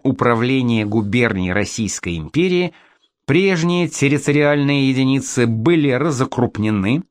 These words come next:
их стало пятьдесят, по триста-четыреста тысяч жителей в каждой. Во главе стоял губернатор – власть которого значительно расширилась,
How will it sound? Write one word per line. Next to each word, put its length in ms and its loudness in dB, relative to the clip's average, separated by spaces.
их 160 -6
стало 340 0
пятьдесят, 1120 -2
по 140 2
триста-четыреста 1160 -2
тысяч 320 -4
жителей 420 0
в 120 -8
каждой. 580 0
Во 180 2
главе 400 2
стоял 420 0
губернатор – 1000 0
власть 380 0
которого 400 0
значительно 560 0
расширилась, 800 0